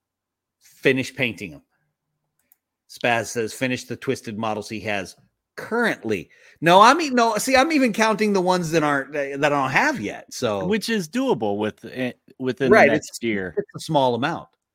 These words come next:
Speaker 2: Yeah, yeah. It's
Speaker 1: So there you go.
Speaker 2: piece of cake, right?
Speaker 1: Piece of, piece of cake.
Speaker 2: <laughs>
Speaker 1: Piece of cake. No problem.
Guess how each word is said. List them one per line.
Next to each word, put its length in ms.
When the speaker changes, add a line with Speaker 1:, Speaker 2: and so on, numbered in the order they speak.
Speaker 2:
Yeah, 200
yeah. 220
It's 200
Speaker 1:
So 180
there 140
you 100
go. 220
Speaker 2:
piece 200
of 60
cake, 340
right? 160
Speaker 1:
Piece 220
of, 120
piece 320
of 160
cake. 500
Speaker 2:
<laughs> 60
Speaker 1:
Piece 220
of 100
cake. 340
No 220
problem. 840